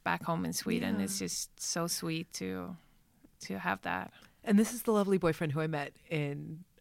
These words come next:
Speaker 1: Yes.
Speaker 2: Ireland. Oh, he's so lovely.
Speaker 1: He
Speaker 2: I'm
Speaker 1: is.
Speaker 2: so glad y'all are
Speaker 1: <laughs>
Speaker 2: okay, good. Yay. That, I was, I was hoping it was yay. Good. Uh, well, actually, the next question I always ask is, what is the last time that somebody cooked for you in their home? Is that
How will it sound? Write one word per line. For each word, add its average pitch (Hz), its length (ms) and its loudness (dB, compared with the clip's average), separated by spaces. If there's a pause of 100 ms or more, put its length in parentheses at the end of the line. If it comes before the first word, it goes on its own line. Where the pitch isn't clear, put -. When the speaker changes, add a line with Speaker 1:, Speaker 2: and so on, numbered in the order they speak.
Speaker 1:
Yes. 180 300 4
Speaker 2:
Ireland. - 300 -4
Oh, - 160 -8
he's 440 220 -8
so 403 260 2 (100)
lovely. 330 560 8 (160)
Speaker 1:
He 190 320 -2
Speaker 2:
I'm 415 140 4
Speaker 1:
is. - 60 -6
Speaker 2:
so - 160 2
glad 415 300 -6
y'all 392 120 0 (200)
are 254 40 12
Speaker 1:
<laughs> 269 140 8 (160)
Speaker 2:
okay, - 20 0 (260)
good. 208 180 6 (120)
Yay. 196 240 4 (140)
That, 208 140 10
I 214 60 8
was, 220 140 6 (120)
I 220 60 6
was 214 80 6
hoping 196 300 2
it - 60 -2
was - 140 -4 (360)
yay. 165 240 2 (120)
Good. - 220 -2 (500)
Uh, 247 120 12
well, 262 140 12
actually, 240 260 10
the 190 80 4
next 190 180 6
question 185 300 4
I 160 120 4
always 180 220 2
ask 151 260 0
is, 160 140 2
what 160 140 4
is 160 140 0
the 170 80 2
last 156 260 2
time 160 160 4
that 147 100 4
somebody 160 240 4
cooked 156 240 -4
for 180 120 2
you 151 100 4
in 147 60 2
their 147 120 2
home? 170 460 6
Is 160 220 4
that 180 100 4